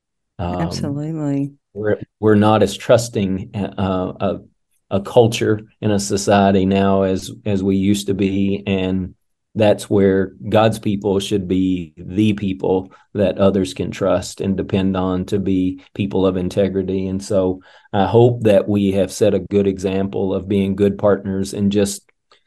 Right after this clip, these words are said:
Speaker 1: just wanting to love you and to support you and to encourage you, uh, with the gospel and with the message of Jesus.
Speaker 2: That's good.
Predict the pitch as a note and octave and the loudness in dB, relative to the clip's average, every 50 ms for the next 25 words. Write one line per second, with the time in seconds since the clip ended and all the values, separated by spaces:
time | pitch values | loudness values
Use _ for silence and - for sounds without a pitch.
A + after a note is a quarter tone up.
0 | _ _ A2 G#2 A#2 A#2 A#2 A2+ G#2+ G#2+ G#2+ G#2+ G#2 G2+ F#2+ G2 - G2 F#2+ G2+ | _ _ 2 4 4 4 6 4 4 4 6 6 6 4 2 2 0 0 2 4
1 | G#2 G#2 G2 F#2+ G2 G2 G2 F#2+ F#2 F#2 - G2+ F2+ - - - _ A2+ G#2+ G2+ | 4 4 4 2 2 0 2 0 0 -4 -6 -10 -12 -12 -14 -6 _ 2 2 2
2 | G2 G2+ G2 F#2+ F#2 E2+ - _ - F#2+ F#2 F2+ F2+ F2 F#2+ - - - - _ | 2 2 2 2 2 0 -4 _ -6 -6 -4 -4 -4 -6 -8 -10 -12 -16 -20 _
3 | _ - F2 E2+ - - G#2+ G2+ G2+ G2 F#2 F#2 F#2+ F#2+ G2 G2 G2 - _ _ | _ -8 -8 -8 -4 0 2 2 4 2 2 0 -4 -6 -6 -6 -8 -12 _ _
4 | _ _ _ _ _ G2 F#2+ F#2 F2 F2+ F#2 F#2 F#2+ F2+ - - F#2+ G#2 G2+ G2+ | _ _ _ _ _ -4 -4 -4 -4 -4 -2 -2 -2 -2 -2 -2 2 4 4 4
5 | G2+ G2+ - - - G#2+ G#2 G2 F#2+ F#2+ F#2+ F#2 F#2 F#2 F#2+ F#2 F#2 F#2+ F#2+ - | 4 2 0 -2 0 2 2 2 2 0 0 -2 -2 -4 -4 -6 -4 -4 -4 -6
6 | - F#2+ F2 G2 F2+ F2 G2 G2+ G2 G2 F#2+ F#2 F2+ - - - _ _ _ _ | -8 -10 -10 -10 -12 -10 -6 -6 -4 -4 -4 -6 -8 -10 -12 -18 _ _ _ _
7 | _ _ _ _ _ E3+ D#3 C#3 - - - - E3+ D#3 D3+ D3+ D3 C#3+ C#3+ C#3 | _ _ _ _ _ -10 -10 -8 -10 -14 -12 -8 -6 -6 -4 -4 -4 -4 -4 -4
8 | C#3 C#3+ | -6 -10